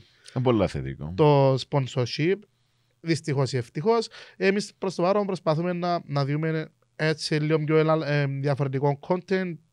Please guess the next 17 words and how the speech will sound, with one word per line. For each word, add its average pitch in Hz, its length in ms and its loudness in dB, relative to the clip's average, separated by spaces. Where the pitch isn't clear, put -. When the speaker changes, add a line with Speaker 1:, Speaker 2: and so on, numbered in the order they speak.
Speaker 2:
πιο 165 140 4
προσβάσιμο, 175 720 0
πιο 156 80 -2
εύκολο 156 320 -4
να 156 120 -8
το 156 80 -4
κατανοήσει 131 420 -6
κάποιος. 156 540 -6
Ε, 165 520 4
βλέπω 190 720 2
στο - 260 -4
experience 170 520 0
μου 151 100 -2
ότι 147 500 -2
στον 156 220 -6
κεντρί-, 147 540 -2
στο, 147 160 -2